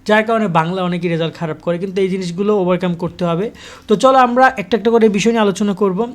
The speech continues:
আগে আমরা সাজেশন পর্বে যাই, তার আগে বাধ্যতামূলক এই পয়েন্ট একটু দেখে নেই।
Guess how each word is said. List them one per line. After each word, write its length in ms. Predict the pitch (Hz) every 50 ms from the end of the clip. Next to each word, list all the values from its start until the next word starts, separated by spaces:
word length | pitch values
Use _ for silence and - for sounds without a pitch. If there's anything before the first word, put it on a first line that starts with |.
| - -
আগে 220 | 170 170 165 185
আমরা 140 | 180 185 196
সাজেশন 420 | - - 190 165 170 165 202 190
পর্বে 240 | 180 196 185 190 190
যাই, 120 | 170 190 190
তার 200 | 190 190 180 175
আগে 180 | 175 160 175
বাধ্যতামূলক 840 | 151 131 127 165 156 156 156 196 185 214 214 214 220 226 214 220 226
এই 140 | 214 220
পয়েন্ট 320 | 214 214 208 196 190 180 202
একটু 120 | 175 190
দেখে 240 | 165 165 160 151 175
নেই। 180 | 160 160 175